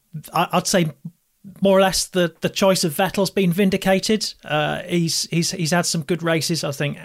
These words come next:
Azerbaijan, Hungary in particular, showed, um, the, the virtue of his experience. Um, Lance Stroll, considerably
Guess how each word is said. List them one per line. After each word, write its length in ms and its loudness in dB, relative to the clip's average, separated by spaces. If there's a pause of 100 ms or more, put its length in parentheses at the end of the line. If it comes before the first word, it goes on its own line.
(120)
Azerbaijan, 800 0
Hungary 380 0
in 100 0
particular, 640 -2 (500)
showed, 680 2 (240)
um, 440 2
the, 200 -6
the 100 0
virtue 640 0
of 140 -4
his 200 0
experience. 1040 0 (380)
Um, 400 4 (340)
Lance 400 0
Stroll, 720 0 (480)
considerably 920 -2